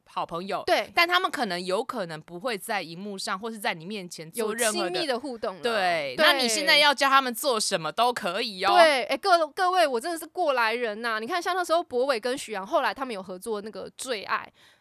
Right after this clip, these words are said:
Speaker 2: 他们一开始那个宣传期是完全没有合体的，更不用说有什么C P不互动、不互动的问题了。所以我真的觉得各位一定要就是把握机会。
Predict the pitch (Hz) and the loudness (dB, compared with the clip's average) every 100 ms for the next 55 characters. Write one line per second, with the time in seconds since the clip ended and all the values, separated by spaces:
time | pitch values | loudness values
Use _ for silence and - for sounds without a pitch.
0 | _ - 381 370 359 381 214 190 _ _ | _ -8 -6 -4 -4 -4 -6 -12 _ _
1 | 339 339 277 302 302 285 208 196 190 233 | -6 -4 -4 -4 -6 -6 -8 -10 -10 -4
2 | 196 196 - 196 214 190 196 139 - 113 | -4 -4 -6 -6 -6 -8 -8 -10 -12 -18
3 | - 131 - - _ 415 349 294 302 320 | -16 -16 -16 -20 _ -2 -2 -2 -4 -4
4 | 311 294 240 214 208 240 240 240 240 - | -4 -2 -2 -4 -10 -10 -10 -10 -12 -12
5 | 214 214 247 226 220 214 190 226 214 214 | -16 -14 -10 -8 -8 -8 -12 -10 -8 -10
6 | 196 208 202 226 131 320 311 220 _ 285 | -10 -12 -16 -14 -10 -6 -6 -6 _ -6
7 | 285 226 202 240 220 202 190 185 160 180 | -6 -6 -6 -4 -2 -4 -6 -8 -10 -14
8 | 190 196 175 190 185 175 180 208 | -8 -6 -6 -8 -12 -16 -14 -14